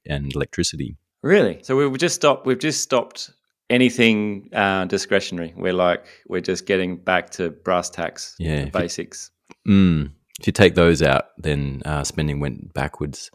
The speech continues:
Speaker 2: Mm. I went to the Royal Show yesterday. Uh, took the kids there. Um, inflation through the roof. I mean, even by show standards, um, just ridiculous. But now I feel a bit like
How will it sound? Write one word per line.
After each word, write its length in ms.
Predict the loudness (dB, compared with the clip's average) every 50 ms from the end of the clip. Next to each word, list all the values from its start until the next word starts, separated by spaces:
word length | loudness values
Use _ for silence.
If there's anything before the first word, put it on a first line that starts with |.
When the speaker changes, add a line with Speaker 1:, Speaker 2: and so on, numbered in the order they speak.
| _ -6
Speaker 2:
Mm. 300 | -4 -2 -2 0 4 8
I 100 | 8 10
went 160 | 10 8 6
to 100 | 2 2
the 120 | 2 4
Royal 320 | 8 10 10 10 10 8 6
Show 580 | 2 -2 -2 2 2 4 4 4 4 2 -2 -6 -12 _ _ _ _ _ _ _
yesterday. 960 | -20 -14 -8 -4 -4 -4 -4 -4 -8 -8 -6 -6 -4 -4 -6 -6 -8 -10 -14 _ _ _ _ _ _ _ _ _ _ _ -12 -6
Uh, 220 | -4 -2 -2 -2
took 220 | -4 -6 -10 -10
the 60 | -10 -10
kids 340 | -6 -4 -4 -4 -4 -4 -6
there. 320 | -6 -6 -4 -6 -8 -10 -14 _ _ _ _ -4 -2
Um, 540 | 2 2 2 2 2 0 -2 -4 -8 -10 _ _ _ _ -12 -10
inflation 580 | -10 -6 2 6 8 8 8 8 4 -4 -6
through 280 | -8 -4 0 0 2 2
the 80 | 0
roof. 520 | -2 0 2 2 2 2 0 -6 -16 _ _ _ -2
I 80 | 0 4
mean, 140 | 4 6 6
even 280 | 6 6 4 2 4
by 140 | 4 4 4
show 320 | 4 4 4 6 6 6
standards, 640 | 4 2 0 2 2 2 0 -2 -6 -8 -10 -18 -20 _ -20 -20 -20 -20 -20 _ _ _ _ _ _ -6
um, 480 | -4 -4 -2 -2 -4 -4 -6 -8 -10 _ _ _ _ _ _ -4
just 280 | -4 -4 -4 -4 -10 _ -8
ridiculous. 640 | -6 -4 -2 -2 -4 -4 -6 -8 -8 -8 -8 -10 -6
But 140 | -4 -4 -2
now 160 | 2 2 2
I 40 | 2
feel 220 | 2 0 0 0
a 60 | 0
bit 240 | 0 -2 -4 -4 -4 -4
like 280 | -2 0 0 -2 -2